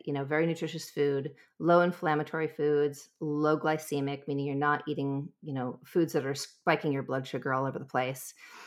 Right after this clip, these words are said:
Those types of foods are gonna help you be a more resilient person in every area of your life. And I include gut health under this umbrella too. That's a massive <laughs> amount of information. So we'll go into detail on that in a future episode, but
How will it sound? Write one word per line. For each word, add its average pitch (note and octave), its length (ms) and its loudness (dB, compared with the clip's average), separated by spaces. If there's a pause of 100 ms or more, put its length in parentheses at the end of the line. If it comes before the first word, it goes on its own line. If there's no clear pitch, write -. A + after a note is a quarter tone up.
(500)
Those E3 500 8
types E3 240 0
of E3 80 -4
foods D3+ 200 2
are D3+ 40 4
gonna C3+ 140 -2
help C3+ 200 -6
you C#3 60 -4
be C#3+ 100 -8
a D3 40 -6
more - 160 -6
resilient C#3 520 0
person A3 480 0
in D3 140 -2
every C3+ 240 -6
area D3 340 -8
of C#3+ 120 -12
your C3+ 100 -4
life. - 300 -6 (460)
And F#3 120 4
I G3 80 6
include A3+ 400 4
gut C#3 160 4
health C#3 400 0
under D3 180 2
this C3+ 360 -6
umbrella C3+ 440 0
too. - 360 -4 (140)
That's F#3 500 6
a F#3 80 6
massive D3 480 4
<laughs> - 0 -
amount F3 280 2
of - 160 0
information. F3 760 0
So F#3+ 380 4 (580)
we'll F#3 100 4
go F3 160 6
into E3+ 180 2
detail E3+ 300 -2
on E3+ 160 0
that F3 260 4
in D#3+ 100 -4
a - 80 -4
future C4 380 -4
episode, G3+ 800 2 (320)
but D#3 480 4